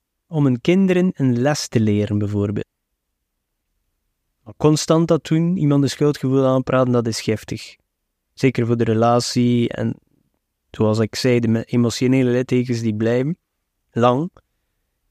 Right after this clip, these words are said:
Kan ervoor zorgen dat iemand zich slecht en beschaamd voelt en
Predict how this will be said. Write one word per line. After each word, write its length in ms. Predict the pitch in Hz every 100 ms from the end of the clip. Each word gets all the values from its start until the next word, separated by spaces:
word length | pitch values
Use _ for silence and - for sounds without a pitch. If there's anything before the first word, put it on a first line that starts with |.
| _ _
Kan 200 | 117 110
ervoor 320 | 104 107 110
zorgen 260 | 113 120 120
dat 120 | 120
iemand 240 | 117 113
zich 140 | 120 -
slecht 320 | 165 156 -
en 80 | 131
beschaamd 480 | - - 175 180
voelt 280 | - 170 165
en 520 | - 143 139 135 131